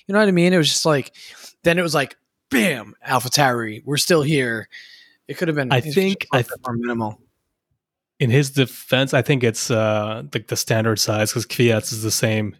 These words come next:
Speaker 2: It's like that Red Bull logo that you have to put.
Speaker 1: Yeah, I, I get it.
Speaker 2: But it,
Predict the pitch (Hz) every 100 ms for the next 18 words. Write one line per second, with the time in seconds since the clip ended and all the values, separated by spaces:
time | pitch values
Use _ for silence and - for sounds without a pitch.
0 | - 127 110 107 107 107 107 120 120 120
1 | 120 131 127 117 120 131 117 135 - _
2 | - - - - _ _ _ _ _ _
3 | _ 117 104 - 113 - 104 104 107 98
4 | - _ 127 127